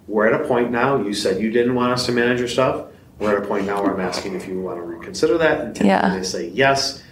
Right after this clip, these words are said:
Speaker 1: here's the extra fee for us to do that. We've got a team internally that manages all that stuff."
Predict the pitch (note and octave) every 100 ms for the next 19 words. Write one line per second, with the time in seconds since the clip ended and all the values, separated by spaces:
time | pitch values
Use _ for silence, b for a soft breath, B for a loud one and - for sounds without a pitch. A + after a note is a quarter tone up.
0 | B - A#2+ G#2+ G#2 - G2 F#2 G#2+ G2+
1 | G2 F#2 G2 - D#3 D3+ C#3 B2+ - B
2 | B B F#2+ F#2+ F2 - - G#2+ F#2+ F2+
3 | C#3+ C3+ B2 A2+ G#2+ - A2+ G#2+ G#2 G#2
4 | G2 F#2+ - G2+ F#2